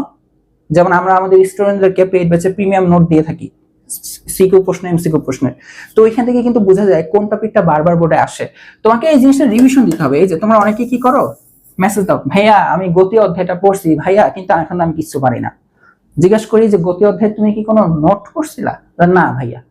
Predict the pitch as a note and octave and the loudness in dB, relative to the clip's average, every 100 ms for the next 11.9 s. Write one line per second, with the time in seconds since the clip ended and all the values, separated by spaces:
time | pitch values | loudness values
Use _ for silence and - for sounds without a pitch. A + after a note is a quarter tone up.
0 | _ _ _ _ _ - A3 B3+ B3 A3+ | _ _ _ _ _ -2 -2 0 0 0
1 | A3+ G#3+ G#3+ G#3 G3 F#3+ - _ _ _ | -2 0 0 0 -4 -6 -14 _ _ _
2 | _ _ - A3+ F#3+ B3 B3 F#3 D3+ C3+ | _ _ 0 0 2 2 2 0 -2 -4
3 | G#2+ - _ _ _ _ _ _ _ _ | -8 -16 _ _ _ _ _ _ _ _
4 | - A#3+ B3+ A#3 E3 C#3+ D3 - - F3 | -2 0 2 2 0 -2 -12 -14 -20 -20
5 | _ _ _ - G3 A#3 A#3 G#3+ G#3 D3+ | _ _ _ 0 2 2 2 0 0 -4
6 | - _ _ _ _ _ _ _ _ - | -6 _ _ _ _ _ _ _ _ -2
7 | G#3 A#3+ C4 B3 B3 A#3 A3+ A3+ A3 G#3+ | 2 2 2 2 2 2 2 0 0 0
8 | G#3+ A3 A3 G#3 G#3+ G#3 G#3+ A3 A3 G#3+ | 0 -4 -2 0 0 2 0 0 -2 -2
9 | G#3 G#3 A3+ G#3 G#3 G3+ G3 F#3+ F3 D#3+ | -4 -2 0 0 0 -2 -2 -2 -4 -6
10 | C#3+ C#3 C3+ - - _ - - G3 G3+ | -6 -8 -14 -12 -16 _ -4 0 -2 0
11 | G#3+ F#3+ F3+ F#3+ - D#3 D#3 - | -2 0 -2 -4 -2 -2 -2 -4